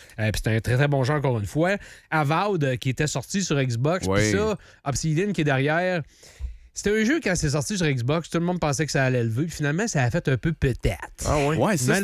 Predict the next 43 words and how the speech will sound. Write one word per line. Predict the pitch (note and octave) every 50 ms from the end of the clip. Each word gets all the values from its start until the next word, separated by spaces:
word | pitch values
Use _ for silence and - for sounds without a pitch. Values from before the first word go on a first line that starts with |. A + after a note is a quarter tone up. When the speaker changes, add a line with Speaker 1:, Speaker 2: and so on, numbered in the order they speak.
| E3 C3+
Speaker 1:
Malheureusement. | B2+ A#2+ - B2 - -
Speaker 2:
genre | F#3 E3+
de, | C#3+ A#2+ G#2+ G2+ G2 F#2+ F#2+ F2+ F2 E2+
pour | A2 G2+
ceux | - D3+
qui | - -
connaissent | - A2+ A2+ B2+ B2 -
les | A2+ G2
séries | - A2+ G#2 G#2+ A#2+
comme, | A#2 C#3 A2+ G2+
euh, | G2 F#2 F#2+ G2
Elder | G#2 A2 G#2+ G#2+ G2+
Scrolls, | F#2+ - - - B2 C3+ D#3+ D#3 C3+ B2 C3+
là, | C#3+ D3
un | C#3
Speaker 1:
Ouais, | B2 C#3+ F#3+ G#3+ A#3+ B3+
Speaker 2:
peu, | -
Speaker 1:
c'est | C#3 C3+
Speaker 2:
là, | G#3+
Speaker 1:
un | G3+
peu | - D4
Speaker 2:
tu | D#4
Speaker 1:
dans | C#4
Speaker 2:
sais. | A3+
Speaker 1:
ce | F#3
genre-là. | E3+ F#3 E3+ E3 D#3 D3 C#3+ D3 D#3+ E3+
Ça | - D#3
fait | A2+ D3
partie | D3 F3 - - A#3+
de | G#3+
l'univers | G3 F3 D#3 D3 D#3+ F3
de | E3 C#3+
Pillars | - D3+ C3+ C#3+ D#3+ E3+ D3
of | D3 C3
Eternity, | C3 - C#3 C3+ C3 B2 A2 G2+ A#2 C#3+ C3+ B2+ E3+ B2+
euh, | A#2+ A#2 A2+ A2+ A2 A2 A2 G#2+ G#2+ G#2+ G#2+ G#2+
Speaker 2:
Ok, | C3
Speaker 1:
si | C3 F#3+
je |
me | G3+
Speaker 2:
ok. | D3 -
Speaker 1:
trompe | - B2+ B2 A#2
bien. | A#2+ C3 C#3 D#3